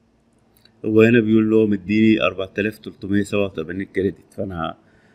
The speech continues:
بعد ما اخلص الفيديو هقعد اعمل صور للصبح.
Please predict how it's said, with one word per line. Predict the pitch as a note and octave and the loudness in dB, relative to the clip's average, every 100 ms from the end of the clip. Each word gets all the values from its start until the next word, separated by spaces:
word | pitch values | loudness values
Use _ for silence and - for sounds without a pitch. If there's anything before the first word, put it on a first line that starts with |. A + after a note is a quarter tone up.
| _ _ _ - | _ _ _ -2
بعد | G#2+ G#2 | 4 4
ما | F#2+ | 2
اخلص | F#2 G#2 - | -4 -4 -4
الفيديو | F2 G#2 G#2+ G#2 | -4 -2 0 2
هقعد | G2+ G2+ | 4 4
اعمل | G2 F#2+ | 0 -2
صور | G#2 G2 | 0 0
للصبح. | F2+ - F2 - | -2 -14 -16 -16